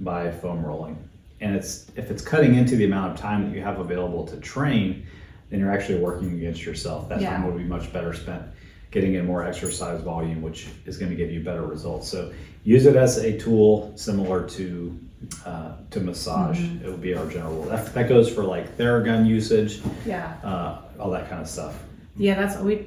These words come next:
Speaker 2: and somebody asked the question a few weeks ago about cooling down, and that was kind of my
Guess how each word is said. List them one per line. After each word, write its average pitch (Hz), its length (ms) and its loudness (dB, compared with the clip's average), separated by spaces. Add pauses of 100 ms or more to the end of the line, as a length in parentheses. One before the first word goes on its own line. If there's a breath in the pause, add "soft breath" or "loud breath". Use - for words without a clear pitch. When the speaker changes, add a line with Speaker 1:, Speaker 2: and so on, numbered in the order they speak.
Speaker 2:
and 180 540 -4
somebody 185 240 -4
asked 170 220 -6
the 180 80 -12
question 175 320 -6
a - 20 -8
few 170 160 -4
weeks 170 220 -8
ago 170 200 -8
about 165 440 -6
cooling 165 440 -4
down, 165 440 -6
and - 340 -6
that 175 160 -4
was 175 100 -8
kind 175 200 -6
of 170 60 -4
my 170 200 -8